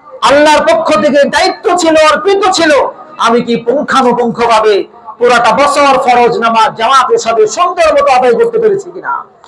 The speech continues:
হিসাব লাগান। উচিত ছিল আপনার সেই হিসাব লাগানো। যখন দেখবেন আপনার হিসাবে গরমিল,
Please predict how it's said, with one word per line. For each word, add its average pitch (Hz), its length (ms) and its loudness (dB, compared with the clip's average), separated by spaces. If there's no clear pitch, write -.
হিসাব 214 240 0
লাগান। 240 640 0
উচিত 285 360 -2
ছিল 294 280 0
আপনার 277 360 2
সেই 285 280 0
হিসাব 294 360 0
লাগানো। 262 500 2
যখন 240 340 0
দেখবেন 233 380 0
আপনার 240 300 2
হিসাবে 247 320 0
গরমিল, 302 640 0